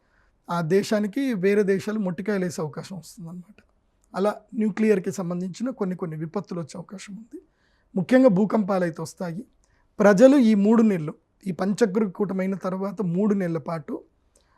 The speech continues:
ఆరోగ్య విషయంలో చాలా జాగ్రత్తగా ఉండండి. ఎక్కడ పడితే అక్కడ తినకండి. మీ కంటికి ఎక్కడైతే అది జాగ్రత్త, మంచి ప్రదేశం అని తెలిస్తేనే భోజనం చేయండి. ఎక్కడ పట్-, పడితే అక్కడ తినకండి. So, విపత్తులు ఎదురవుతాయి, ముఖ్యంగా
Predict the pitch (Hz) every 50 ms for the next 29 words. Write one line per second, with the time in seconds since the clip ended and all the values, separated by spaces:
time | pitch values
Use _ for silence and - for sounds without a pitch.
0 | _ - - 175 196 220 233 254 247 190 240 220 214 - - 202 196 226 233 -
1 | 202 170 170 180 170 175 170 160 160 170 165 - - 156 151 156 156 156 156 156
2 | 151 - - - _ _ _ _ _ _ _ 190 190 190 - - 240 240 208 220
3 | 196 - 226 214 196 - 190 170 139 - 175 175 180 170 - 180 170 165 190 285
4 | - _ _ _ _ _ _ _ - 175 180 170 - - 202 202 220 196 233 208
5 | 254 254 233 208 - - 220 202 208 202 202 180 - 240 247 262 269 - - 175
6 | 170 180 160 147 175 170 185 180 202 220 214 - - 226 220 190 180 196 190 -
7 | 226 180 208 208 185 214 202 190 - 202 190 180 170 135 - 202 208 220 - -
8 | - 226 226 254 226 185 185 190 190 208 208 202 196 160 - 180 170 170 170 175
9 | 254 - _ _ _ _ _ _ _ - 175 165 - 226 233 226 214 208 202 -
10 | - 254 214 - 143 - 185 170 165 247 240 - - 185 165 - - 170 180 175
11 | - 190 180 180 247 302 - _ _ _ _ _ _ _ _ _ - 220 196 190
12 | 175 151 147 196 156 - 254 254 262 - 247 214 190 170 202 202 196 190 190 -
13 | 185 190 214 247 180 180 165 - - 220 220 226 220 233 254 262